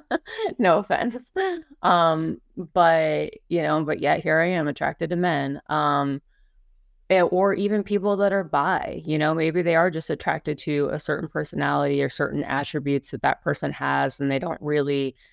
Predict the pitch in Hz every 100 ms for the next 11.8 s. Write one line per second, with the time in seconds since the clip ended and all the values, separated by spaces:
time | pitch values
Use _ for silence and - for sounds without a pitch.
0 | _ - - 170 170 156 151 147 143 -
1 | 165 147 147 143 135 135 - 139 139 131
2 | - - 156 147 147 - _ _ _ -
3 | 160 156 - 170 185 185 208 196 - 185
4 | 170 156 151 147 - 170 170 - 165 156
5 | 139 139 139 135 143 135 135 135 - -
6 | 160 156 151 139 135 127 135 131 131 -
7 | 151 135 131 131 - 123 - - _ _
8 | _ 147 151 143 123 139 156 156 - 143
9 | 147 131 151 160 127 127 131 - _ _
10 | _ _ - 185 180 190 202 - 214 -
11 | 170 170 170 - 165 151 147